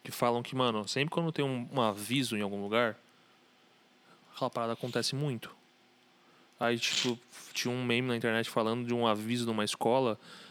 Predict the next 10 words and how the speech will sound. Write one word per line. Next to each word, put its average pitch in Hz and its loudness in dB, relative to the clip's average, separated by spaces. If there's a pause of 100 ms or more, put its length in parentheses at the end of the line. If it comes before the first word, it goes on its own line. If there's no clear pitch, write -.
(100)
que - -8
tinha 123 2
lá, 113 4 (340)
"Não 127 2
falar 139 4
que - -4
vai 135 4
matar 127 4
o 131 6
amiguinho. 120 0